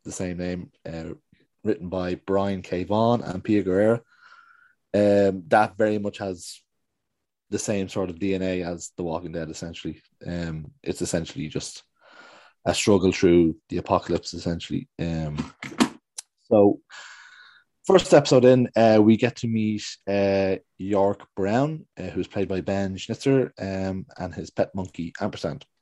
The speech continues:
Uh, so, York is a struggling magician, uh,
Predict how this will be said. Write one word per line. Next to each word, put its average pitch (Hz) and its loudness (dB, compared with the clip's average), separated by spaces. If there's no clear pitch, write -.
Uh, 82 -8
so, - -6
York 104 4
is 98 2
a 90 -2
struggling 98 -4
magician, 101 -2
uh, 80 -6